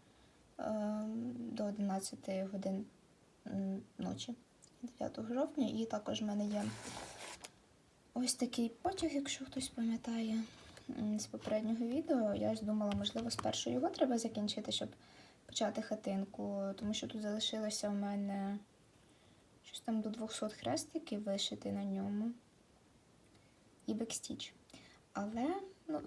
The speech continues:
знаєте, от дуже дивно, мене якось не мучає те, що він <laughs> не закінчений, я з ним чомусь нікуди не поспішаю. Е, тому думаю, що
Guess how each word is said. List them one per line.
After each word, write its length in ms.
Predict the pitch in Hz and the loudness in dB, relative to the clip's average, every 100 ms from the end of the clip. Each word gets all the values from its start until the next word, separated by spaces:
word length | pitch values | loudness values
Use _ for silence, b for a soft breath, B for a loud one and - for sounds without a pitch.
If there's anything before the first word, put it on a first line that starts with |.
| - | -4
знаєте, 400 | - 349 - 220 | 0 0 0 -2
от 400 | 220 - 226 - | -2 -6 -10 -4
дуже 180 | 233 233 | 0 2
дивно, 300 | 247 311 233 | 4 6 6
мене 240 | 214 233 | 6 4
якось 320 | 254 233 - | 2 -2 -2
не 60 | 226 | 2
мучає 380 | 214 208 - 202 | 2 0 -2 -4
те, 140 | 208 | 2
що 200 | - - | 2 2
він 300 | 208 196 240 - | 0 2 2 2
<laughs> 140 | - | 2
не 180 | 247 247 | 4 6
закінчений, 600 | 233 - 349 - 220 220 | 2 0 -2 2 4 4
я 100 | 220 | 2
з 60 | |
ним 160 | 214 208 | 2 0
чомусь 300 | - 214 - | 0 -2 -2
нікуди 280 | 226 214 202 | -4 -2 0
не 100 | 208 | 0
поспішаю. 640 | - - 262 - 370 330 - B B B B B B - - | -2 -2 2 4 4 2 2 B B B B B B -14 -4
Е, 280 | - 214 214 | 2 2 2
тому 220 | 226 247 | 2 4
думаю, 320 | 226 220 214 | 4 4 2
що 300 | 220 - 208 | -2 -2 0